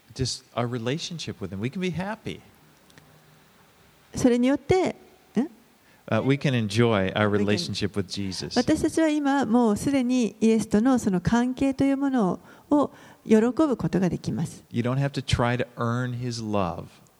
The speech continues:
Speaker 1: and, and, and try to, okay, make him love you or make yourself more acceptable to him.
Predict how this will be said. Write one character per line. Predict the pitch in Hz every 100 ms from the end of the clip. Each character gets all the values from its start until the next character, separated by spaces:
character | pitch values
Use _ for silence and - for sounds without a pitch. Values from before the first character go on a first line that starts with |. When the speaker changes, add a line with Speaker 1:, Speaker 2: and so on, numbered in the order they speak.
| -
Speaker 1:
and, | 98 101
and, | 104 101 87
and | 104 101
try | - 107
to, | 104 92 - - - _ -
okay, | 98 - 98
make | 98 123 113 123 -
him | 117 110 107
love | 110 107
you | 98 95 92
or |
make | 92 107 120
yourself | 113 - 107 104
more | 101 101
acceptable | - 131 - 104 98
to | 104 92
him. | 92